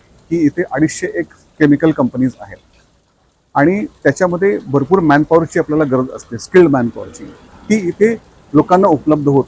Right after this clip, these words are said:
नाही. मग होतं काय की बाहेरनं युवक जे आहेत, बाहेरचे जे आहेत कामगार मागवले जातात, आणि त्यांना इथं जॉब दिला जातो. त्याच्यामुळे झालेलं काय आहे की इकडचे जे स्थानिक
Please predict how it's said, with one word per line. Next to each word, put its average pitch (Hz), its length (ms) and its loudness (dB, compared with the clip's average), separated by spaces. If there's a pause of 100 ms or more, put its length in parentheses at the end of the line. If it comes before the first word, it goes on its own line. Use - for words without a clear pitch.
नाही. 104 120 -10
मग 131 180 -4
होतं 143 220 -6
काय 180 200 -2
की 180 160 -8
बाहेरनं 156 440 2
युवक 165 260 2
जे 147 160 -2
आहेत, 131 240 -2
बाहेरचे 143 360 0
जे 156 120 2
आहेत 147 140 2 (100)
कामगार 139 280 2
मागवले 139 360 2
जातात, 139 260 0 (580)
आणि 175 120 2
त्यांना 180 240 2
इथं 165 200 0
जॉब 135 260 2
दिला 117 140 -4
जातो. 101 320 -6 (640)
त्याच्यामुळे 190 360 -2
झालेलं 180 280 4
काय 190 160 -2
आहे 180 200 0
की 214 140 -10
इकडचे 180 400 -6
जे 190 120 2
स्थानिक 170 360 -2